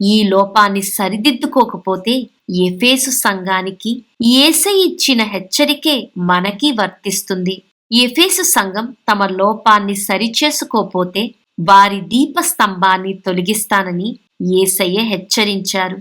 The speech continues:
దీపస్తంభం సంఘానికి గుర్తు. సంఘమంటే యేసయ్య శరీరానికి సాదృశ్యం.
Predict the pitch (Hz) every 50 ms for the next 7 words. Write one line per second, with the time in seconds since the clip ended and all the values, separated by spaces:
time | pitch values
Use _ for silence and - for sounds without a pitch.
0 | - _ _ _ - 180 180 262 320 381 339 392 381 - - - 262 220 196 190
1 | 208 233 262 - - - 240 196 190 185 185 190 208 220 247 262 277 - 285 208
2 | 202 196 190 196 - - 202 196 202 - _ _ _ _ _ - - - - 190
3 | 185 190 202 226 226 226 214 208 208 233 247 285 285 - _ _ - 190 185 185
4 | 196 202 214 208 - - 220 202 196 196 190 - - - - 185 180 180 233 277
5 | 302 320 311 277 226 202 190 - - 247 262 - - - 202 170 175 180 180 -
6 | 208 202 - - - 202 180 180